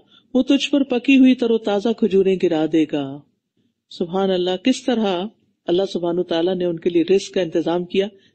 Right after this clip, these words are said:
तो इससे पता चलता है कि जो औरत बच्चा पैदा करे उसके लिए ताकत वाली ग़िज़ा होनी चाहिए और एनर्जी भी आनी चाहिए उसको। तो खजूर में चूंकि मीठा भी होता है और वैसे भी उसके अंदर बेशुमार फायदे होते हैं,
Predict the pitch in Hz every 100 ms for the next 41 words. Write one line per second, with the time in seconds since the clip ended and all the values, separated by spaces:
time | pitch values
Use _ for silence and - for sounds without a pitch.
0 | _ 190 190 202 - 202 202 226 - 190
1 | 208 202 214 214 190 165 156 _ - 190
2 | 175 190 165 175 - 240 190 170 175 175
3 | 175 247 _ _ _ _ - 208 - 233
4 | 196 202 226 - _ _ _ _ 202 208
5 | 226 220 180 185 185 190 165 180 190 185
6 | 170 170 165 156 165 185 - _ _ -
7 | 202 190 196 185 240 240 226 190 208 196
8 | 196 180 - - - _ - _ - -
9 | 208 202 247 247 233 226 208 220 254 254
10 | 254 240 247 226 175 180 262 240 226 -
11 | 196 202 185 196 196 190 214 202 180 185
12 | 180 185